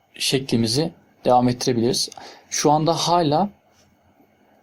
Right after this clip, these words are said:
şeklimiz yay çiziminde aktif olarak kaldı. Yay çizimini kapatıp normal düz çizgiye geçerken yine komut satırındaki altta bulunan sekmelerdeki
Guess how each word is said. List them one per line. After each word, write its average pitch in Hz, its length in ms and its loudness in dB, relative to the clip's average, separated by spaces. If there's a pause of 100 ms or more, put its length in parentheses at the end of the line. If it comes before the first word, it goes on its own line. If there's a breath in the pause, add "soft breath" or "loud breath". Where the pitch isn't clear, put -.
(160)
şeklimiz - 720 -2 (160)
yay 143 280 0
çiziminde 135 540 0
aktif - 440 -4
olarak 110 480 -2 (480)
kaldı. 123 500 0 (960 loud breath)
Yay 139 220 0
çizimini 147 560 0
kapatıp 147 580 -4
normal 143 400 2
düz 147 160 -4
çizgiye 131 420 -2
geçerken 135 600 -2 (100)
yine 143 280 -2 (420 loud breath)
komut 147 240 0
satırındaki 113 800 -2 (920 soft breath)
altta 131 340 0
bulunan 123 260 0
sekmelerdeki 113 920 -4